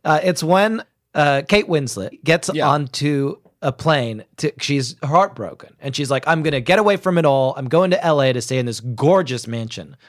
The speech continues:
Speaker 1: of Cameron Diaz's. I've done a home swap."
Speaker 2: Mm-hmm.
Speaker 1: Um, and
Speaker 2: Normal
Speaker 1: I'm
Speaker 2: thing.
Speaker 1: gonna,
Speaker 2: We all do it.
Speaker 1: gonna get away from this man who's ruined my life and who I'm still heartbroken by. And she sits down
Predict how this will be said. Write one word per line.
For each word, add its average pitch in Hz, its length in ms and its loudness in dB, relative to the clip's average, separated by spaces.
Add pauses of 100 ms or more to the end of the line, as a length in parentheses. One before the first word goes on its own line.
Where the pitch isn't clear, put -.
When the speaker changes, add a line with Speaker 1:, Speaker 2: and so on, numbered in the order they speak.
Speaker 1:
of 131 140 -6
Cameron 139 320 -2
Diaz's. 98 500 -10
I've 104 140 -12
done 156 160 2
a 160 80 2
home 117 260 -4
swap." - 540 -10 (400)
Speaker 2:
Mm-hmm. 135 300 -8
Speaker 1:
Um, 120 360 -2 (120)
and 139 260 0
Speaker 2:
Normal 156 160 0
Speaker 1:
I'm 127 60 -4
Speaker 2:
thing. 131 200 -8
Speaker 1:
gonna, 147 180 0
Speaker 2:
We 156 40 -4
all 147 120 0
do 113 220 -10
it. 127 100 -10
Speaker 1:
gonna 151 180 -6
get 175 320 2
away 196 260 4
from 165 200 -2
this 147 180 0
man 135 260 -2
who's 120 220 -4
ruined 131 480 -4
my 120 160 -8
life 101 400 -10
and 113 140 -14
who 107 120 -12
I'm 104 120 -16
still 120 460 -8
heartbroken 95 640 -12
by. 76 360 -18 (300)
And 143 260 0
she 147 140 -4
sits 220 340 0
down 131 560 0